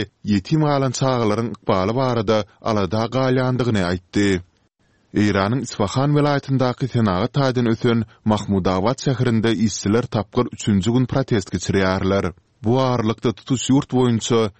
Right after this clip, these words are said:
ýaşaýyş we iş şertleriniň gowulandyrylmagy ugrunda geçirilen ýürüýüşleriň gerimi gowşamaýar. Ýigriminji iýunda paýtaxt Tehranda ýük ulak sürüjileri protest ýürüýüşine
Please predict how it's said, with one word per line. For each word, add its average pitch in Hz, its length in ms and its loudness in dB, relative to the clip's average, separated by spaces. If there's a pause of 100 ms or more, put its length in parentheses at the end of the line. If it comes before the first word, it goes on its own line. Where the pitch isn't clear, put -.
(120)
ýaşaýyş 101 560 0
we 92 100 0 (160)
iş 135 140 -4
şertleriniň 113 560 0
gowulandyrylmagy 98 800 0
ugrunda 131 320 2
geçirilen 113 500 0
ýürüýüşleriň 110 500 0
gerimi 107 340 2 (120)
gowşamaýar. 92 800 0 (280)
Ýigriminji 101 560 2
iýunda 139 360 2
paýtaxt 107 480 -2
Tehranda 127 480 0
ýük 127 160 -2
ulak 135 240 2
sürüjileri 107 560 0
protest 120 480 -2
ýürüýüşine 127 400 2